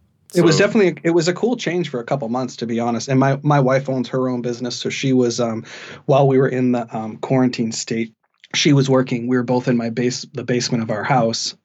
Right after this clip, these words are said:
Speaker 1: I was in an office room, and she was on the other side of the door taking phone calls and doing her thing. So it was kinda cool to sort of work,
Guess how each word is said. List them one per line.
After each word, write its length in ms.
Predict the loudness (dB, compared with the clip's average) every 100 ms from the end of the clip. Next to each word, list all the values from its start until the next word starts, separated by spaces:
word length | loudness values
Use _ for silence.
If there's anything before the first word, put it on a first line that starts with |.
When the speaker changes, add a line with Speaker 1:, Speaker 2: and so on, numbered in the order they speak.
| _ 0
Speaker 1:
I 120 | 2
was 200 | 2 2
in 180 | -2 -2
an 120 | -4
office 540 | -2 -2 -2 -4 -4
room, 340 | -4 -2 -2 -4
and 300 | -6 -10 -14 -8
she 160 | 0 4
was 160 | 4 4
on 80 |
the 60 | 2
other 80 | 0
side 240 | 0 -2
of 60 | -2
the 80 | -2
door 380 | 0 0 0 -4 -14 -20 _ _ 0
taking 280 | 2 2
phone 240 | 2 0 0
calls 300 | 0 -2 -2
and 80 | -4
doing 220 | -6 -2
her 160 | -2
thing. 260 | 0 -2 -2
So 220 | -2 -2 -4 -4
it 60 | 2
was 140 | 2
kinda 220 | 2 0 0
cool 220 | 0 0
to 80 | -2
sort 200 | -6 -6
of 80 |
work, 200 | -6 -8